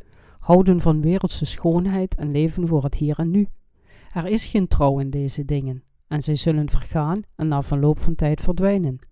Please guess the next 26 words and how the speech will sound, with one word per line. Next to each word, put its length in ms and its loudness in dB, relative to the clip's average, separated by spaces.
Daarom 320 0
worden 260 4
de 100 2
mensen 440 -2
die 120 -2
volgens 360 0
het 160 -4
vlees 360 0
wandelen, 540 2
verwaand 560 -2
genoemd. 480 -4
Zelfs 380 0
als 180 0
mensen 380 -2
rijkdom 440 0
hebben, 340 -6
is 160 -2
er 100 0
dan 180 0
ware 300 0
vrede 360 4
en 160 -8
tevredenheid 680 4
in 120 -4
hun 120 0
hart? 440 -4